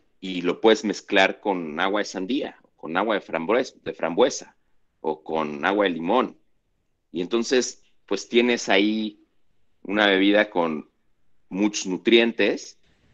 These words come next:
No me voy a meter ahorita al tema de, de nutrientes. Lo que sí les voy a decir es que si la semilla, eh, tiene,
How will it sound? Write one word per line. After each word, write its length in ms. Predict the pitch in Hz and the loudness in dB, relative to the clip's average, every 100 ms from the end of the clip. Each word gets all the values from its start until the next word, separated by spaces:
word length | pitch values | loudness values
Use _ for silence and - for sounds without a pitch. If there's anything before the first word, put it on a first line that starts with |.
| - | -4
No 100 | 143 | 0
me 120 | 170 | 4
voy 80 | 156 | 4
a 60 | |
meter 280 | 139 - 131 | 2 4 4
ahorita 280 | 120 117 120 | 6 4 2
al 120 | 107 | 4
tema 280 | 117 110 104 | 2 4 4
de, 380 | 90 80 - _ - | 4 2 -2 _ -4
de 140 | 90 | -2
nutrientes. 760 | 87 - 120 117 107 110 147 - | -2 2 4 4 4 2 2 0
Lo 140 | - | -4
que 80 | - | -4
sí 180 | - 147 | -4 -2
les 160 | 135 | 0
voy 100 | 135 | 4
a 40 | 131 | 4
decir 260 | 120 123 | 4 2
es 160 | 117 - | 2 2
que 320 | 120 110 - _ _ _ _ _ _ _ | 0 0 -2 _ _ _ _ _ _ _
si 240 | - 117 | -8 -2
la 140 | 110 107 | 0 0
semilla, 680 | - 113 143 156 104 92 - _ _ _ _ _ _ _ _ - | 0 0 0 2 0 0 -8 _ _ _ _ _ _ _ _ -8
eh, 640 | 87 85 82 78 73 - _ _ _ | -4 -4 -4 -6 -10 -14 _ _ _
tiene, 480 | - 123 123 110 98 | 0 0 2 -2 -6